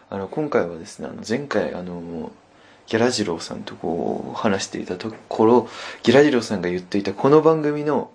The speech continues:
まあ、この番組、まあ、八百回とか九百回やってるんですけれども、この番組のあの、エピソードゼロ的な、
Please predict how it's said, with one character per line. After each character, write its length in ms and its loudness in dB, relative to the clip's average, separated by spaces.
ま 100 0
あ、 20 -12
こ 120 0
の 60 6
番 140 6
組、 180 2
ま 140 2
あ、 480 -4
八 260 -2
百 180 2
回 140 0
と 60 -6
か 60 -8
九 160 4
百 200 -2
回 140 0
や 80 -2
っ 40 -8
て 220 4
る 100 4
ん 60 2
で 80 -6
す 140 -10
け 140 -2
れ 100 8
ど 100 4
も、 100 -10
こ 120 -6
の 80 2
番 180 4
組 200 2
の 100 2
あ 40 2
の、 320 0
エ 100 0
ピ 80 -4
ソ 180 8
ー 20 8
ド 100 6
ゼ 180 6
ロ 120 10
的 240 -4
な、 180 -2